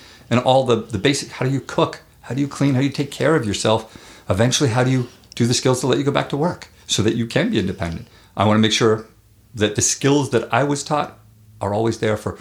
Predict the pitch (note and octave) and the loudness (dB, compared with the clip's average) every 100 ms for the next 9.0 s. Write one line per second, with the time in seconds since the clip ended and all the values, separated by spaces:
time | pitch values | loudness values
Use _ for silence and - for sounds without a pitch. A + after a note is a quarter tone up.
0 | - - _ - F#2+ - F#2+ A#2 G#2 G#2+ | -16 -20 _ -6 -6 -6 -8 -6 -2 2
1 | B2 G2 A2+ A#2 B2 C3 B2+ B2 A2 C#3 | 2 0 2 2 2 0 0 0 0 0
2 | D3 B2+ C#3 - C#3+ C3 F3+ - G#2+ F#2 | -4 -4 -6 -4 -4 -4 -6 -4 -4 -4
3 | F#2+ F2+ - - A2+ D3+ B2+ B2+ C#3+ - | -8 -8 -8 -2 0 0 -2 -4 -8 -8
4 | - A2 C3+ A#2+ - C3 - C3+ - - | -4 -2 -2 -4 -2 -6 -6 -8 -10 -14
5 | - - - C3 C3+ C3+ B2+ C#3+ C3 C#3+ | -20 -14 0 2 4 2 -2 -4 -4 -4
6 | C3 C#3 D3 D3+ D3+ D#3 D3 F3+ D#3+ - | -4 -4 -2 -4 -6 -12 -6 -4 -4 -6
7 | - - _ _ _ - A#2 A2 A2 C3+ | -14 -20 _ _ _ -4 0 2 2 4
8 | C#3+ C#3 C#3 C#3 C#3+ C3+ C3+ C#3 C#3 D3+ | 2 2 0 0 -2 -2 -2 -2 -2 -2